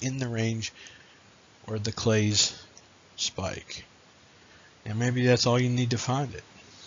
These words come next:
Anyway, once you run this and look at it and see what it does, you can close the threshold values. And so here's what I'm talking about. I selected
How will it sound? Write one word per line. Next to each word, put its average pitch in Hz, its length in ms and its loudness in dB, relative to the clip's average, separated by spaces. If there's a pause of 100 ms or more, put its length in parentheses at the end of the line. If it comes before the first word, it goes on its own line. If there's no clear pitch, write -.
(2000)
Anyway, 117 300 4
once 127 280 0
you 147 80 0
run 123 160 0
this 117 300 0
and 104 80 -4
look 110 160 -4
at 104 120 6
it 104 120 2 (500)
and 101 100 -6
see 120 140 4
what 117 140 -2
it 110 80 -4
does, 104 260 0
you 107 80 -2
can 113 80 -8
close 107 260 -4
the 101 80 -6
threshold 101 400 -6
values. - 560 -8 (2000)
And 117 100 -2
so 120 320 8 (120)
here's 120 200 0
what 120 80 2
I'm 110 100 -2
talking 135 320 6
about. 123 220 2
I 110 160 2
selected 110 560 2